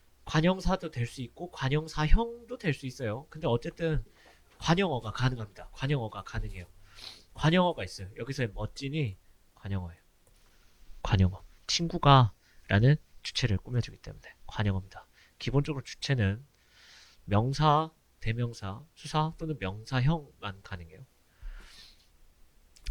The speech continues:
얘네들이 문장 성분이에요. 얘네들이 문장 성분. 얘네들이 문장 성분.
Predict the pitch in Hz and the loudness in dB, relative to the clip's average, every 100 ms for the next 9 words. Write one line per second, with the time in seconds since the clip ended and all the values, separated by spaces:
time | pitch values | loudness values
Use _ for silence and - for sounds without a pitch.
0 | - 123 165 190 151 113 - 101 104 98 | -2 4 6 4 -2 -10 -10 -10 -10 -6
1 | - - 92 107 110 - - 87 90 87 | -6 -6 -6 -8 -8 -18 -20 -14 -14 -14
2 | - _ - - _ _ _ _ - _ | -20 _ -20 -20 _ _ _ _ -20 _
3 | - - - - - 104 104 92 87 92 | -20 -20 -20 -14 2 4 6 4 -2 -6
4 | 87 92 90 | -6 -8 -12